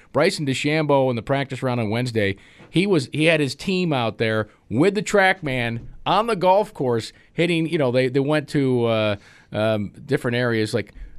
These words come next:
a lot of times Patrick Reed gets like, "Oh, he's not playing with guys in practice rounds," 'cause he's figuring stuff out. They're, they're working on things.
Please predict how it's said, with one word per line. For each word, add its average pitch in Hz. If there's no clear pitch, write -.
a -
lot 175
of 175
times 131
Patrick 127
Reed 113
gets 107
like, 82
"Oh, 80
he's 78
not 85
playing 98
with 82
guys 87
in 85
practice 92
rounds," 80
'cause 139
he's 127
figuring 139
stuff -
out. 135
They're, 101
they're 107
working 120
on 85
things. 76